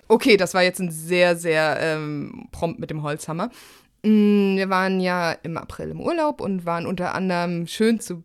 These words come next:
Beltane im Westen Englands und haben da unter anderem das Museum of Witchcraft besichtigt, was ich sehr, sehr empfehlen kann. Das ist in einem süßen kleinen Dorf im Norden Cornwalls. Man kann am gleichen Tag auch noch schön Arthurianik in Tintagel Castle machen.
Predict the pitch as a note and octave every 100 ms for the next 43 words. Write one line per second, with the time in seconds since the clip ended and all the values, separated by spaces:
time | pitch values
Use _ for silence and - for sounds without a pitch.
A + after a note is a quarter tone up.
0 | _ E3 E3 E3 F#3+ G#3 A#3 A#3+ A#3+ A#3+
1 | - G#3+ G#3 G#3 - A3 A3+ A#3+ C#4+ F4
2 | - - - - - - A#3 A#3+ B3 C4+
3 | A#3 - A3+ G#3 - A#3+ A#3+ A3+ G3+ G#3
4 | - - A3 G#3+ - A3+ A3+ F#3+ G3 -
5 | G#3+ - - - E3+ E3 - - - E3+
6 | F#3 - D4+ - - F#3 F3+ F3+ G#3+ G#3
7 | G3+ - G3 G#3 A#3+ B3 C4+ A3 F#3+ -
8 | F#3 F#3 - - A3 - B3 - G3 G#3
9 | G#3 F#3+ F#3 G3+ - - F3+ F3+ F3 F3+
10 | F3 - E3+ G3 B3+ D4 F4 F#4+ - -
11 | F3 F#3 E3+ F3 F3 F3+ F#3 F3+ F3 F3
12 | - G#3 G3+ - F3+ - F3+ F3 E3 F#3
13 | F#3 - - E3+ - F#3 F#3 E3 E3+ -
14 | F#3 G#3+ - C4+ C4 C4+ E4